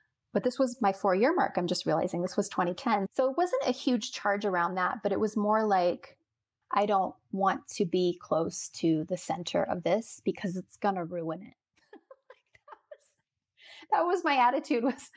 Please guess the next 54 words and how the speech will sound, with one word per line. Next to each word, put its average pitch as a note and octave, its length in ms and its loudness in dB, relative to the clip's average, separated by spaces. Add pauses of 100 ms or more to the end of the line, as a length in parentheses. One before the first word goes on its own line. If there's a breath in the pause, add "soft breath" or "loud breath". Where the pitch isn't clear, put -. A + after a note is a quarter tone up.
(480 loud breath)
"I - 100 0
don't D#4+ 240 0
wanna B3 180 0
ruin A3 320 -2
this. B3+ 260 0
I G3+ 80 -2
enjoy F#3+ 480 0
it." B3 120 -2 (360 loud breath)
Because A#3+ 260 0
I A3+ 80 2
realized C#4+ 500 2
in G3+ 80 -2
that F#3+ 140 -4
moment A3+ 280 2
that E3 160 -4
being G#3+ 200 2
on G3+ 120 2
the F3 80 0
fringe A#3+ 800 -2 (720)
was A3+ 160 0
the B3 180 -2
perfect - 580 -4
place G#3 280 2
to A3 100 0
be. G#3 260 2
I - 100 0
was, G3 220 0
like, F3+ 320 0 (260)
not G#3+ 240 2
just - 200 -6
a - 20 2
student, G#3 440 0
I F3+ 60 2
was F3+ 140 0
teaching G#3+ 360 -2
it, G3+ 180 0
and F3+ 200 2
that E3+ 160 4
was F3 160 2
enough. E3 480 0 (120)
I F3+ 80 2
didn't F#3+ 340 0
need F#3 320 2
to F3+ 80 2
go - 220 -2 (140)
any A3 220 2
closer. - 420 -2
I - 60 -2
didn't E3 260 0
need E3 200 0
to A#3+ 240 -4
go - 300 0
any G#3+ 260 2
further. - 520 -4